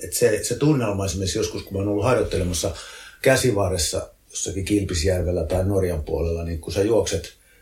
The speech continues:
juokset jossain kivikossa, niin jossain vaiheessa sä huomaat, että sä oot niin kuin yhtä sen maan kanssa, että sä voit tuntea, kun se maa liikkuu. Silloin pitää olla, olla fiilikset sit kohdalla. Mut se todella kyllä liikkuu. Niin silloin tavallaan, että sä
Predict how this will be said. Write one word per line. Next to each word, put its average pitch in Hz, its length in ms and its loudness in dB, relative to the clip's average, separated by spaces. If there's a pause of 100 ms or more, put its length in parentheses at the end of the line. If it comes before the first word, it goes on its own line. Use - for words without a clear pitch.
(140)
juokset 113 320 2
jossain 90 320 0
kivikossa, 82 600 -2
niin 76 220 -6 (340)
jossain 90 260 0
vaiheessa 76 280 -6
sä 80 60 -4
huomaat, 80 260 -4
että 80 80 -8
sä - 80 -6
oot 78 80 -4
niin 90 100 -4
kuin - 180 -2
yhtä - 220 -2
sen 80 220 -6
maan 78 280 -6
kanssa, 67 240 -10
että - 120 -2
sä 101 40 0
voit 85 180 -4
tuntea, 98 300 0
kun - 120 -16
se - 80 -8
maa 78 280 -4
liikkuu. - 480 -16 (440)
Silloin 95 280 2
pitää 90 300 0
olla, 78 260 0 (240)
olla 87 160 -2
fiilikset 80 460 -2
sit 78 180 -8
kohdalla. - 560 -10
Mut 92 100 -6
se 101 80 -2
todella 113 320 2
kyllä 90 200 -4
liikkuu. - 420 -10 (380)
Niin 104 100 -2
silloin 120 300 4
tavallaan, 82 380 -4
että 82 100 -6
sä 90 120 -4